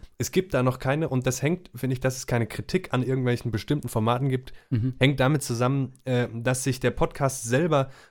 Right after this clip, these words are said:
Speaker 1: noch nicht als Phänomen eben, äh, begreift oder überhaupt als Werk. Also die
Speaker 2: Mhm.
Speaker 1: Leute wollen da im Grunde, äh, in so einer Art Schutzraum einfach, äh, weißt du, ihr, ihr Teil beitragen.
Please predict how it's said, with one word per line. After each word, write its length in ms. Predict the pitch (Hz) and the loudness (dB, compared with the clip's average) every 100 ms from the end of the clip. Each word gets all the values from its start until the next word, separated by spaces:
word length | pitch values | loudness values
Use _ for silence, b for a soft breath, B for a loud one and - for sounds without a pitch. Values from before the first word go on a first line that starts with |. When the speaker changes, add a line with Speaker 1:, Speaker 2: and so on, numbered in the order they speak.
| B | B
Speaker 1:
noch 260 | 123 127 131 | 0 2 0
nicht 260 | 156 - | -2 -2
als 160 | 135 - | -4 0
Phänomen 580 | 135 131 131 151 165 135 | 2 2 2 2 0 -2
eben, 420 | 120 107 104 - | -4 -2 -2 -2
äh, 80 | 101 | -4
begreift 600 | 95 - 98 98 - - | -6 -4 -4 -4 -8 -6
oder 160 | 113 | -4
überhaupt 360 | 107 110 123 - | -2 -2 -4 -6
als 160 | 98 95 | -6 -4
Werk. 280 | 90 90 - | -4 -6 -6
Also 180 | 101 104 B B B | -2 -2 B B B
die 60 | 120 | 2
Speaker 2:
Mhm. 20 | |
Speaker 1:
Leute 260 | 120 127 123 | 4 4 4
wollen 220 | 117 131 | 2 4
da 80 | 127 | 2
im 100 | 120 | 0
Grunde, 420 | 107 117 120 110 - - _ _ _ | 0 0 0 0 -6 -20 _ _ _
äh, 240 | 107 107 - | -2 0 0
in 100 | 110 | -2
so 80 | 107 | 0
einer 160 | 104 | 0
Art 300 | 101 104 104 - | -2 -4 -6 -10
Schutzraum 720 | - 143 - 117 113 113 113 - _ | -4 -2 -2 0 2 2 -2 -6 _
einfach, 500 | 120 120 120 - - _ _ _ _ _ _ - | -2 0 0 -2 -10 _ _ _ _ _ _ -2
äh, 340 | 107 101 101 - _ _ _ - | 2 2 -2 -8 _ _ _ -4
weißt 220 | 117 - | -2 -2
du, 40 | 131 | 0
ihr, 260 | 139 127 | 2 2
ihr 140 | 135 131 | 2 2
Teil 320 | 117 113 113 | 2 2 0
beitragen. 800 | 110 127 - - 143 156 170 | 0 0 -2 -2 -2 -2 -4